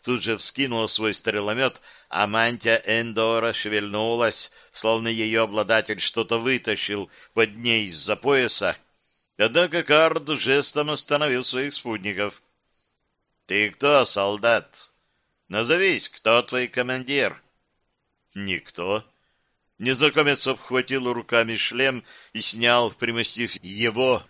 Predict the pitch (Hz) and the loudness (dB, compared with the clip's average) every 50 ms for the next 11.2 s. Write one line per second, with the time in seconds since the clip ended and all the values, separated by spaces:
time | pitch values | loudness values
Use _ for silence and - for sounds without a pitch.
0 | _ - 98 95 - - 123 127 120 117 113 104 - 117 110 107 104 110 117 117 | _ -6 -6 -2 0 2 2 0 0 -4 -8 -6 -2 -2 0 0 0 0 -2 -2
1 | - - - 113 113 110 113 101 - - 101 104 101 98 - _ _ _ _ _ | -2 -4 -6 -4 -4 -2 -4 -6 -6 -2 0 0 0 0 -2 _ _ _ _ _
2 | _ _ _ _ _ _ _ _ _ - 104 120 120 113 117 - 160 185 190 160 | _ _ _ _ _ _ _ _ _ 2 4 4 4 4 2 2 2 2 2 2
3 | 180 160 - - 165 151 147 165 175 175 170 160 139 127 113 104 120 117 120 139 | 0 -2 0 0 -2 0 0 0 2 0 0 0 0 -2 -2 -2 -4 -2 0 0
4 | 147 147 139 135 131 117 - - 120 117 113 101 - 147 147 143 135 - - 131 | 0 -2 -2 -4 -6 -6 -4 -4 -4 -4 -4 -2 0 2 2 2 2 -2 -6 -8
5 | 127 - - - _ - - _ _ _ - 107 107 - - 135 165 156 - - | -8 -8 -10 -16 _ -20 -20 _ _ _ -6 -4 -2 -2 -2 0 0 -2 -2 -2
6 | - 139 139 135 131 120 110 101 - - 107 107 123 131 131 120 123 123 120 113 | -6 -6 -6 -6 -6 -6 -6 -6 -6 -4 0 2 4 4 4 2 0 -2 -2 -4
7 | - _ _ _ _ _ _ - 101 107 110 95 78 82 135 127 - 139 135 131 | -10 _ _ _ _ _ _ -6 -4 -4 -4 -2 -2 -4 -2 -2 -2 -2 -2 -2
8 | 113 95 107 107 113 120 123 127 117 95 104 107 107 110 107 101 - - - - | -2 -2 -2 -2 -2 -2 -2 -4 -4 0 4 6 6 6 6 4 0 -6 -12 -16
9 | - _ _ _ _ _ _ _ _ _ _ _ _ _ _ _ _ _ _ _ | -18 _ _ _ _ _ _ _ _ _ _ _ _ _ _ _ _ _ _ _
10 | _ _ - 101 113 113 110 110 110 110 110 104 107 113 117 123 139 151 151 - | _ _ -6 -4 -2 -2 0 2 2 2 4 2 2 2 2 2 2 0 -2 -6
11 | - - - - | -12 -16 -16 -18